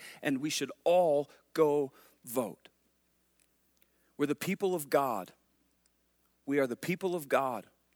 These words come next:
And we are the beginning of the end of injustice. And that comes about by our doing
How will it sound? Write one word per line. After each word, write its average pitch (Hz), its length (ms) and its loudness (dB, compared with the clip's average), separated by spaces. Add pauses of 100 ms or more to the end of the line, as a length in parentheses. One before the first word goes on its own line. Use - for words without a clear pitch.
(360)
And 139 160 -2
we 156 100 4
are 151 100 4
the 131 100 -2
beginning 160 600 0
of 160 200 -2
the 147 180 0
end 185 380 0
of 160 260 0
injustice. 151 720 0 (180)
And 139 160 0
that - 160 -2
comes 190 380 0
about 175 400 4 (180)
by 151 280 4
our 151 280 4 (320)
doing 190 540 -2